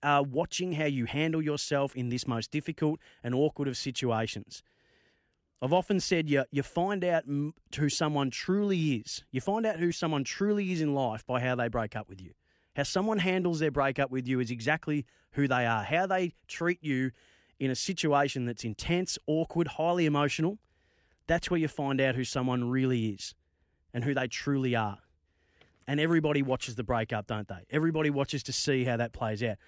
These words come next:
So Ben's behaviour, regardless of whether he has every right to be aggrieved or would be e-, e-, every right to be upset, is losing him fans. It's losing him admirers, and it's possibly losing him potential employers. He's a young guy, twenty-five years of age. This is probably the biggest drama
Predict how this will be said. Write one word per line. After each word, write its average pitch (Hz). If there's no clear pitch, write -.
So 165
Ben's 196
behaviour, 147
regardless 156
of 123
whether 135
he 131
has 123
every 180
right 156
to 143
be 135
aggrieved 120
or 123
would 135
be 131
e-, -
e-, 165
every 185
right 170
to 147
be 143
upset, 127
is 143
losing 143
him 127
fans. 104
It's 131
losing 156
him 143
admirers, 113
and 135
it's -
possibly 170
losing 143
him 127
potential 127
employers. 120
He's 180
a 190
young 180
guy, 147
twenty-five 156
years 131
of 117
age. 123
This 180
is 214
probably 196
the 160
biggest 151
drama 143